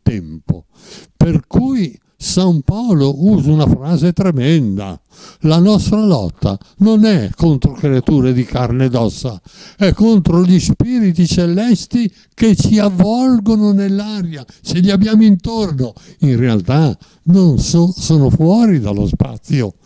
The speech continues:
sono fuori dal tempo. Quindi sono contemporaneamente dappertutto. Non so, da esorcista le posso fare un esempio che a-, noi tocchiamo con mano.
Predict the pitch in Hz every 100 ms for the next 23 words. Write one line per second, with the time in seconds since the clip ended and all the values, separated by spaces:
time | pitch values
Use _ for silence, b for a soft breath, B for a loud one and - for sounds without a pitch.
0 | B B B 202 190 175 - 175 208 214
1 | 160 117 107 98 - 113 90 87 - 104
2 | - _ b b b b - 208 160 185
3 | - 220 202 - 220 214 202 180 180 170
4 | 175 185 185 156 156 120 - 196 - 123
5 | - B B 196 185 175 143 123 - 127
6 | 170 139 135 165 - 180 127 - 180 180
7 | B B 165 156 190 180 - 156 185 202
8 | 202 160 - 190 170 143 135 214 214 117
9 | 98 131 107 92 B B - 156 135 -
10 | - - 147 156 147 117 143 131 127 139
11 | 117 139 147 123 113 101